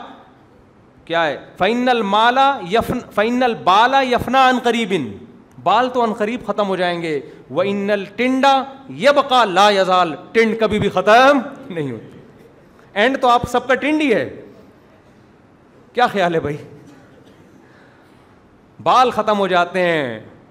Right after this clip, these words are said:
एंड क्या होता है सबका? टिंड। तो हमें बड़ी motivation, हमारे ज़माने के motivational speaker इस तरह के हुआ करते थे। <laughs> सही है।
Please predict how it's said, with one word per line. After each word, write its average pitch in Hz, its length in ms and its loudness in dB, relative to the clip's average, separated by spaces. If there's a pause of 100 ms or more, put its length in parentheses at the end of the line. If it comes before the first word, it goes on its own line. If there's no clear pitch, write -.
एंड 196 240 -2
क्या 202 120 -2
होता 190 240 0
है 170 60 -2
सबका? 147 640 -4
टिंड। 127 280 -8 (500)
तो 185 80 -8
हमें 180 240 -6
बड़ी 214 140 -4
motivation, 175 500 -8
हमारे 160 340 -6
ज़माने 208 300 -4
के 214 80 -6
motivational 190 640 -6
speaker 180 340 -10
इस 190 180 -16
तरह 180 120 -6
के 170 120 -8
हुआ 127 160 -8
करते 113 280 -14
थे। - 500 -20
<laughs> - 0 -
सही 185 260 -16
है। 156 100 -16